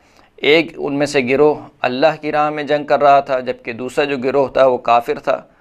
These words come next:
اور جو کافر گروہ تھا وہ مسلمانوں کو جو راہ خدا میں جنگ کر رہے تھے ان کو دگنا دیکھتا تھا۔ رأی العین یعنی ان کی آنکھوں میں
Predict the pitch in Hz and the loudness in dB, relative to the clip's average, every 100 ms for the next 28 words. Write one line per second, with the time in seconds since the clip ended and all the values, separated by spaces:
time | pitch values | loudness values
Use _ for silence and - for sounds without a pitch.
0 | _ _ _ - 135 135 139 143 139 143 | _ _ _ -6 -2 0 -2 -2 -2 -2
1 | 170 147 156 160 160 156 143 147 147 - | -8 -6 -4 -2 0 0 0 -2 -4 -10
2 | _ _ - 123 127 123 123 123 143 156 | _ _ -14 -8 -4 -2 0 2 2 0
3 | 147 147 - _ _ _ 113 131 127 127 | 0 -2 -2 _ _ _ -4 2 4 2
4 | 127 127 135 151 143 135 131 131 127 135 | 0 0 2 2 0 -2 2 0 2 0
5 | 143 147 147 _ _ _ _ - 156 - | 0 -6 -8 _ _ _ _ -6 -6 0
6 | 170 165 - _ _ _ _ _ _ _ | 0 0 -4 _ _ _ _ _ _ _
7 | _ _ - 123 143 151 170 180 139 113 | _ _ -14 0 2 2 4 4 2 -2
8 | - 117 - 98 92 _ _ _ _ _ | 0 0 0 -10 -12 _ _ _ _ _
9 | _ _ - 135 139 135 127 117 135 160 | _ _ -2 2 2 0 -4 -2 -2 -2
10 | 151 139 135 131 - 127 120 123 147 143 | -4 -4 -4 -6 -8 -2 -2 -2 -4 -2
11 | 151 165 | -2 -4